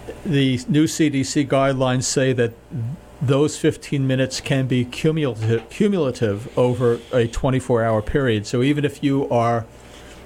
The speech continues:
uh, in somebody's presence who is covid positive for one minute fifteen times over a twenty-four hour period,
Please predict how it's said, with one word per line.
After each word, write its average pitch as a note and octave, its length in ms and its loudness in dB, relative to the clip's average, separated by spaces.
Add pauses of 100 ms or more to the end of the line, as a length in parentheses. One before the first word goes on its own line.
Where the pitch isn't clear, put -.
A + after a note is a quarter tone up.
(240)
uh, A2 300 0 (180)
in B2 280 0 (120)
somebody's C3 560 -2 (180)
presence C3 520 -2
who C3 120 0
is A#2 120 -4
covid B2+ 360 0
positive B2 540 0
for A2+ 400 0 (420)
one C3+ 480 0
minute C3 340 0 (180)
fifteen C3 680 -2
times B2 560 0
over A#2+ 340 0
a A#2 140 0
twenty-four B2 560 0
hour A2+ 120 0
period, B2+ 540 0